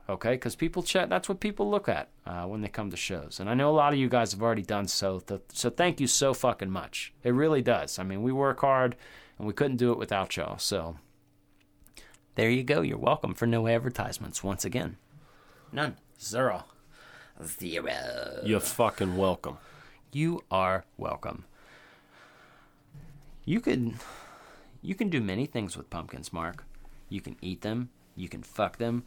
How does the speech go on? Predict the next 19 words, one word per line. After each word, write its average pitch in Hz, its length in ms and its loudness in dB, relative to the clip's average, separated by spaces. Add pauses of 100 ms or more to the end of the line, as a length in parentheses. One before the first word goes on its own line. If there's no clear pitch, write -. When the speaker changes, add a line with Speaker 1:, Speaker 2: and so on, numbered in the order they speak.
(140)
Speaker 1:
You 90 140 -10
can 67 160 -12
carve 110 360 0
them. 127 300 -2 (200)
You 92 120 -6
can, 78 280 -8
you 92 160 -4
know, 78 280 -8 (380)
throw 98 280 0
them 113 180 0
at 127 160 0
people. 180 400 -2 (460)
Have 120 180 4 (400)
Speaker 2:
You 120 100 2
can 104 120 4
blow 92 280 4
them 87 180 2
up. - 280 2 (220)
Speaker 1:
Yeah, 185 360 4